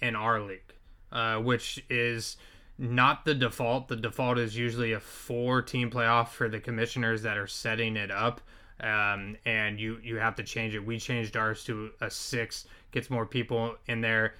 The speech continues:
You can at that point add a, add a bye, uh, for people that finish first and second. Uh, but my wife had a league last year that was a four playoff team, or four team playoff, excuse me,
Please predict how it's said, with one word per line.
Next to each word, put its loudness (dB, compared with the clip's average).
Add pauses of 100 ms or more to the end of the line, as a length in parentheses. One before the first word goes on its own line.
(180)
You -6
can -2
at -2
that 2
point -2
add 6
a, 0 (100)
add 4
a -4
bye, 4 (320)
uh, 2
for -2
people 0
that -2
finish -4
first 0
and -12
second. -2 (340)
Uh, 2
but 0
my 0
wife 6
had 6
a 6
league 0
last 4
year -2 (340)
that 2
was 0
a -2
four 0
playoff 0 (640)
team, -2 (260)
or 2
four 10
team 2
playoff, 0
excuse -2
me, -4